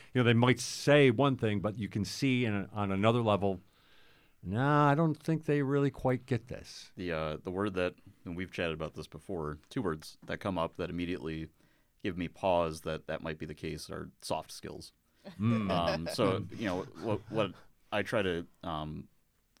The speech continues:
Speaker 2: reconfigure that to is you're talking about intercultural communication. So if you aren't engaging with folks from various backgrounds,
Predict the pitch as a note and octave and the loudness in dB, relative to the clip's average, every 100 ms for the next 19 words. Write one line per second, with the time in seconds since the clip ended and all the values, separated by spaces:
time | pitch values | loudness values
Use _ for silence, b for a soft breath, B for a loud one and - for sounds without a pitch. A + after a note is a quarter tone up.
0 | _ A#2 G#2+ G2+ F#2+ G#2 F#2+ F2 D#2+ F#2 | _ -8 -6 -6 -4 -2 0 -2 -2 -4
1 | D#2+ D#2 D2+ - _ _ - F3 D3+ A#2 | -6 -6 -8 -14 _ _ -6 -2 0 2
2 | F2+ F#2 F2 E2+ - F#2 - D#2+ D#2+ - | 0 -2 -6 -6 -6 -6 -4 -8 -8 -8
3 | E2 - - - - - _ _ _ _ | -10 -10 -14 -14 -16 -18 _ _ _ _
4 | _ _ - F#2+ F2 E2+ - _ A2 A2+ | _ _ -2 0 0 -2 -6 _ 0 0
5 | - - G#2+ G#2 _ G2+ G#2 G#2 - - | 0 -8 -6 -6 _ 0 0 0 -6 -8
6 | G2+ F#2+ F2 F2+ F2+ F2+ E2+ E2 - F2+ | -4 -4 -2 -4 -4 -4 -4 -6 -4 -4
7 | E2 - F2+ E2+ F#2 F2+ F#2+ F#2 - F2 | -6 -10 -8 -6 -2 0 0 -2 -2 0
8 | F2 - D#2+ D#2 D#2 D2+ | 0 -2 -6 -4 -8 -10